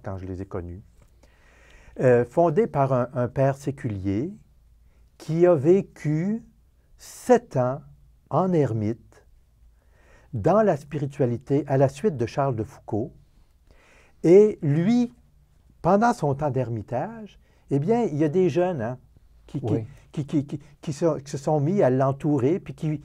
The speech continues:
Speaker 1: qui voulaient vivre comme lui. Alors, il a fondé les Petits Frères de la Croix. C'est, c'est une communauté monastique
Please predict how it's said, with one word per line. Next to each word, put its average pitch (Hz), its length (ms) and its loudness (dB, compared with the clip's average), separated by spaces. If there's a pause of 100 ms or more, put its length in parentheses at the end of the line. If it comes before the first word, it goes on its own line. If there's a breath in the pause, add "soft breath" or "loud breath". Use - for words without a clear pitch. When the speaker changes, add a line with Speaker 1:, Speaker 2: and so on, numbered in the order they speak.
(140)
Speaker 1:
qui 196 120 -6
voulaient 208 320 4
vivre 135 540 0
comme 117 260 -2
lui. 101 280 -6 (1800 soft breath)
Alors, 190 260 4
il 196 120 2
a 185 60 4
fondé 196 440 0
les 185 100 0
Petits 143 220 -10
Frères 139 180 -4
de 127 100 -2
la 107 140 -2
Croix. 101 280 -8
C'est, 151 300 -8
c'est - 220 -8
une 180 100 -6
communauté 175 560 -2
monastique - 1080 -6